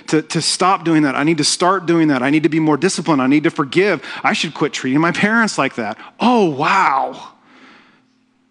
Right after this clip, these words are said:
Yeah, but I'm not gonna do anything about that. I'm just gonna say, "Oh, wow." And remember,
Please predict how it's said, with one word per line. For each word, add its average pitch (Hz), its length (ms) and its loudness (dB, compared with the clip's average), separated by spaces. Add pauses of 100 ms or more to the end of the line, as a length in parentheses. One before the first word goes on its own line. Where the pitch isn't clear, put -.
(480)
Yeah, 123 180 -2
but 120 100 -4
I'm 120 60 -2
not 113 100 -6
gonna 101 120 -12
do 101 60 -10
anything 90 160 -14
about 87 200 -16
that. 95 220 -18 (2500)
I'm 139 100 0
just 160 140 -6
gonna 185 120 2
say, 151 200 0
"Oh, 147 140 -2
wow." 104 380 -4 (680)
And 156 100 -2
remember, 143 360 0